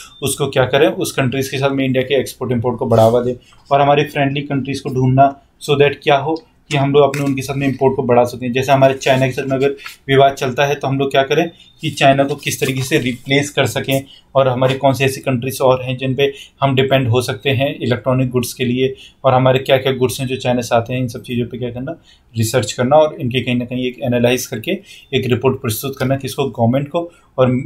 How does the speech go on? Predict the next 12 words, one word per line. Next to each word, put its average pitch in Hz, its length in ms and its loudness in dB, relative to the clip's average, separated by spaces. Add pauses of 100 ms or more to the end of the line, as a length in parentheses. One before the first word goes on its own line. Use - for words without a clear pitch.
और 131 180 6
हमारे 123 360 0 (100)
जो 127 200 2
business 120 420 -2
houses 120 300 -2
हैं 127 80 -2
उनको, 117 200 -2
so 120 220 -8
that 127 180 0
कि 143 140 -10 (300)
ये 123 80 2
लोग 123 220 4